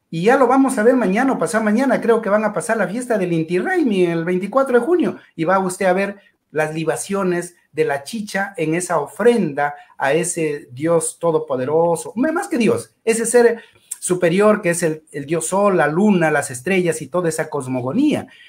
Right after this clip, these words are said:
Entonces yo creo que esa sacralidad no se ha perdido.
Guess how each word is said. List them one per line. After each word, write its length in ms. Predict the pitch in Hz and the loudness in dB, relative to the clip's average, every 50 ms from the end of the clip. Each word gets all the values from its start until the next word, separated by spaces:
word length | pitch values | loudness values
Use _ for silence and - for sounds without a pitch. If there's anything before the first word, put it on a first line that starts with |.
| - _ - | -18 _ -10
Entonces 300 | 165 165 262 254 247 233 | -6 -4 -4 -4 -2 -2
yo 140 | 254 254 | -4 -4
creo 240 | - 277 302 311 254 | -4 -4 -4 -4 -4
que 180 | - 196 180 180 214 | -4 -6 -4 -2 -2
esa 180 | 214 226 269 | 0 0 0
sacralidad 800 | 262 262 233 - 202 185 165 156 151 165 202 220 226 233 - _ _ _ _ _ _ _ _ _ _ | 0 -2 -2 0 0 0 0 0 0 0 0 0 -2 -4 -8 _ _ _ _ _ _ _ _ _ _
no 320 | - 156 185 214 277 311 294 | -2 2 4 4 4 4 2
se 140 | - - 165 | 0 -2 -4
ha 60 | - | -2
perdido. 520 | 160 139 139 135 127 120 101 92 80 - | -2 -4 -4 -4 -4 -4 -4 -6 -8 -12